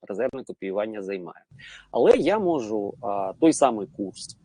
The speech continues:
створити ще там одну чи декілька резервних копій, які вже, е, лежать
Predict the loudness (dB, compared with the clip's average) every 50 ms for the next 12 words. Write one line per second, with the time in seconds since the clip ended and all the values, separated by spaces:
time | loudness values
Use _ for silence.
0 | _ _ _ _ _ _ _ _ _ -6 2 4 4 4 4 4 0 -2 -2 -4
1 | -6 -6 -4 -4 -4 -4 -6 -6 -6 -4 -4 -2 -2 0 2 2 2 2 0 -2
2 | 0 0 0 0 0 -4 -4 -4 -6 -8 -2 0 0 0 0 -2 -6 -10 -12 _
3 | -10 -10 -10 _ -14 -16 -16 -18 _ _ _ _ _ _ -6 -4 -4 -4 -4 -2
4 | -2 -2 0 -2 -2 -2 2 2 2 2 2 -2 -6 -12 -10 -6 -2 0 2 2
5 | 2 0 -2 -2 0 0 0 0 0 -2 -8